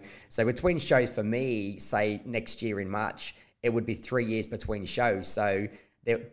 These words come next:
during that period, there's actually been two years of pretty solid eating and pretty solid hard training. And so that's how I'll break it up. There's, there's some pro-, a process going on there is eating out as much as I can.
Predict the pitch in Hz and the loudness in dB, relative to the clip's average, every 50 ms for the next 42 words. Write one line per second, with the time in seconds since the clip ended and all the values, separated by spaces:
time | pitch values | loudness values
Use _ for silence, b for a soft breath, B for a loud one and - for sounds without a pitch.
0 | - _ - 131 131 143 151 147 98 - - 147 156 160 143 123 110 98 113 101 | -16 _ 0 4 4 4 4 4 2 2 2 2 4 4 4 4 4 2 2 2
1 | - 123 135 139 - 131 113 95 113 110 107 101 - - - 143 123 110 110 113 | 2 2 2 2 0 -2 0 2 2 2 0 0 -2 -4 -2 -2 0 0 0 0
2 | 113 107 104 92 92 104 101 87 - - b b b b b _ - 170 147 117 | 0 0 0 0 0 0 -2 -2 -4 -10 b b b b b _ -4 -4 -2 0
3 | - - 147 123 107 104 110 117 117 104 98 101 110 113 - - _ - 107 110 | 0 2 4 4 4 4 2 2 0 -2 -4 -6 -8 -10 -12 -14 _ 0 2 4
4 | 107 104 107 104 104 - - - 113 110 117 104 - - 123 107 98 92 117 110 | 4 4 2 0 -2 -6 -4 -2 0 0 0 0 0 2 2 2 2 2 2 0
5 | 107 95 - - 117 120 117 104 98 98 95 B B B B B B _ 110 107 | 0 0 -2 -4 -2 -2 -2 -2 -4 -6 -8 B B B B B B _ -6 -2
6 | - - 113 127 147 143 143 156 127 120 110 110 101 - 113 104 104 - - 107 | 0 2 4 4 4 4 4 4 6 6 6 4 4 4 4 2 2 2 0 2
7 | 120 113 - - - 110 101 92 92 90 107 98 - - 120 104 - - - - | 2 0 0 0 0 0 0 0 2 2 0 2 2 0 -2 -2 -4 -6 -2 2
8 | - 131 123 131 - 117 - 139 135 127 - - 110 - - 139 117 113 104 98 | 2 4 4 2 0 -2 0 2 2 2 2 -2 -2 -2 0 0 0 0 -2 -2
9 | 101 101 107 107 107 104 101 92 120 123 120 113 110 98 95 131 147 123 95 - | 0 2 2 4 4 4 2 2 0 0 0 0 0 -2 -2 -2 -2 -2 -2 -2
10 | - 113 - 147 147 143 - 110 110 98 98 - 123 113 110 110 110 | -4 -4 -2 -4 -4 -4 -2 -2 -2 -2 -2 -2 -2 -2 -2 -2 -4